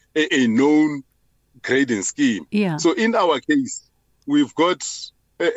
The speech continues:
Speaker 1: I think it was in twenty thirteen when, uh, constables were appointed. The, the, the, the, the management created a grading scheme that is foreign to us. We, we, we, we don't know,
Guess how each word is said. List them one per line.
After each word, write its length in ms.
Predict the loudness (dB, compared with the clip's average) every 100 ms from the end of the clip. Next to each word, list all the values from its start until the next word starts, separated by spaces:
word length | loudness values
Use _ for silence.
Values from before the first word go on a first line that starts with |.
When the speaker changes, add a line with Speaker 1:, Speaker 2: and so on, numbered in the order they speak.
| -2
Speaker 1:
I 160 | -2 -2
think 180 | -6 -6
it 120 | -2
was 160 | -2 -2
in 140 | -4 -6 _
twenty 280 | -2 -2 -4
thirteen 800 | -10 -6 -6 -4 -4 -4 -4 -10 _ _
when, 640 | -10 -2 0 2 2 0 -6 _ _
uh, 400 | -2 0 2 0 -2
constables 560 | -4 -4 -4 -6 -6 -4
were 180 | -4 -4
appointed. 640 | -4 -4 -4 -2 -4 -6 -12 -18 -20 -20 -20 _ _ -20 -20 _ _ -20 -6
The, 180 | 0 0 -2 -18 -20 -2
the, 280 | 2 2 0
the, 180 | 0
the, 220 | 0 -2 -2
the 500 | 2 4 4 2 -2 -4
management 840 | 0 2 0 0 -2 -2 -4 -12 _ -20
created 680 | -8 0 0 2 0 -2 0
a 140 | 0
grading 440 | 2 2 0 0 -2
scheme 300 | -2 -2 0
that 200 | -2 -2
is 140 | -6
foreign 340 | -2 0 0 -2
to 160 | -4
us. 300 | -4 -4 -6 -12 _ _ -4
We, 200 | 0 0
we, 240 | 0 0
we, 160 | 0 0
we 200 | 0 0
don't 220 | 0 2
know, 280 | 2 2